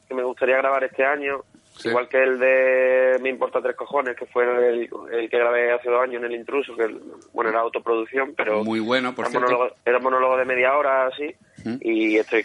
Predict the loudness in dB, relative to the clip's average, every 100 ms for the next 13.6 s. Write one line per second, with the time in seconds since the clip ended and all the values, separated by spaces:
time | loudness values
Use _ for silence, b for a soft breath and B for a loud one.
0 | -2 -6 0 2 2 2 0 0 0 0
1 | 0 0 -2 -2 0 0 0 2 0 -2
2 | -6 -12 -8 -8 -4 -2 2 2 2 0
3 | -2 -4 -4 -6 -4 -4 -2 0 2 2
4 | 2 2 2 2 0 -2 -6 -4 -2 -2
5 | -4 -4 -6 -6 B B B B -2 2
6 | 2 4 0 -2 0 0 0 -2 -2 -4
7 | -2 -4 -4 -6 -6 -8 -10 -12 -16 _
8 | _ _ -12 -6 -6 -2 -2 -2 -6 -14
9 | -16 -10 -4 -4 -4 -8 -8 -6 -8 -4
10 | -2 -2 0 0 0 0 -2 0 0 -2
11 | -2 -2 -2 -4 -2 -2 -4 B B B
12 | B B -14 -8 0 0 2 0 0 0
13 | 0 2 2 2 0